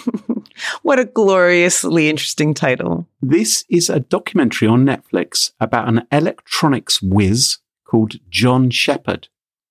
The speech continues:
Speaker 2: And he spent thirty years of his life all on his own, not really making any friends, poor chap, trying to find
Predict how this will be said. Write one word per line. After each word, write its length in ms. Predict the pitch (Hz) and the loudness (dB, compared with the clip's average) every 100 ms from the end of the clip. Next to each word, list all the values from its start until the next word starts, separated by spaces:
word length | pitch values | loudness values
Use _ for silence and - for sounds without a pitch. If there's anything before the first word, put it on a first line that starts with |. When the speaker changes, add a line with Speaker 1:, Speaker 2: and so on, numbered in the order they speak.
| _ _ _ _ _ - | _ _ _ _ _ -4
Speaker 2:
And 240 | 127 123 | -2 0
he 180 | - 175 | 0 0
spent 640 | 170 - 147 113 - - - _ _ | 0 0 0 0 -2 -8 -8 _ _
thirty 640 | - - 175 202 196 - | -8 0 2 2 -2 0
years 720 | 185 175 170 180 151 92 82 - | 0 2 2 4 2 0 -2 -4
of 140 | 95 | -2
his 180 | 127 - | -2 0
life 380 | 127 82 - _ _ _ _ _ _ _ _ _ _ - | 0 -2 -10 _ _ _ _ _ _ _ _ _ _ -2
all 140 | 147 180 | 0 2
on 80 | |
his 180 | 190 180 | 2 2
own, 420 | 101 98 101 104 - - | 0 2 0 -2 -6 -4
not 120 | - 160 | -2 2
really 160 | 135 | 2
making 300 | 131 123 120 | 2 0 2
any 160 | 110 110 | 2 2
friends, 560 | - 90 90 85 90 - | 0 -4 -4 -6 -6 -6
poor 300 | - 92 92 | -2 -2 -2
chap, 340 | - 87 - _ _ _ _ | -4 -4 -6 _ _ _ _
trying 440 | - - 135 147 160 | -6 0 2 2 2
to 100 | 151 | 0
find 420 | - 113 101 95 | 0 0 2 -2